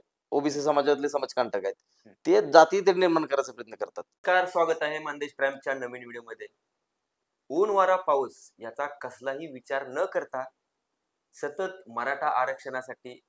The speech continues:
Speaker 2: झटणारे मान खटावमधून सोहमजी शेर्के आपल्यासोबत आहेत. आज आपण त्यांच्याशी खास, खास बातचीत करणार आहोत. मनोज जरांगे पाटील यांनी मराठा आरक्षणाचा लढा उभा केला. या लढ्याला संपूर्ण महाराष्ट्रातून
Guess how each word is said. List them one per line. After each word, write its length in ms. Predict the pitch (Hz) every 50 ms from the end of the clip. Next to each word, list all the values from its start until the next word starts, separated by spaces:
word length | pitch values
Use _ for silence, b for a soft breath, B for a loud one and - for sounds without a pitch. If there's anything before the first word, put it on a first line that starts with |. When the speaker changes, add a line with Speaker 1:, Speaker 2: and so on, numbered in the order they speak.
| _ _ -
Speaker 2:
झटणारे 400 | 117 113 - 131 131 123 104 95 - _ _ _ _ _ _ _ _ _ _ _
मान 220 | 104 117 123 135 135
खटावमधून 600 | 135 127 - 131 127 127 123 123 120 127 127 127 - _ _ _ _ _ _ _ _ _ _ _ - -
सोहमजी 380 | 139 131 135 147 156 147 160
शेर्के 360 | 170 - - - - - - 123
आपल्यासोबत 520 | 117 113 - 127 127 127 - 135 123 127 117
आहेत. 120 | 127 123 127 - _ _ _ _ _ _ -
आज 160 | - 117 113
आपण 260 | 123 120 - 139 135
त्यांच्याशी 480 | 135 - 139 131 120 - 135 135 - 131 -
खास, 220 | - - 123 127 127 - _ _ _ _ -
खास 220 | 117 127 135 135
बातचीत 360 | 127 - 123 123 - - 151 147 -
करणार 240 | 151 127 117 110 104
आहोत. 160 | 95 87 - _ _ _ _ _ _ _ _ _ _ _ _ _ _ _ _ _ _ _ _ _
मनोज 280 | - 120 143 170 208 208
जरांगे 360 | 175 180 180 180 180 180 180
पाटील 380 | 180 - 160 156 - 135 117 117
यांनी 280 | 127 127 135 143 151 147 _ _ _ _ _
मराठा 420 | - 110 107 117 135 160 165 170
आरक्षणाचा 580 | 160 151 147 156 151 - 147 147 139 139 - 143
लढा 240 | 135 131 127 127 131
उभा 220 | 123 120 117 123
केला. 260 | 117 - - 120 117 104 - _ _ _ _ _ _ _ _ _ _ _ _ -
या 120 | 117 120
लढ्याला 400 | 123 123 123 123 123 123 127 123
संपूर्ण 460 | - - 131 120 _ - 135 131 135
महाराष्ट्रातून 840 | 135 131 127 123 120 139 143 151 147 - 143 143 - - 143 139 143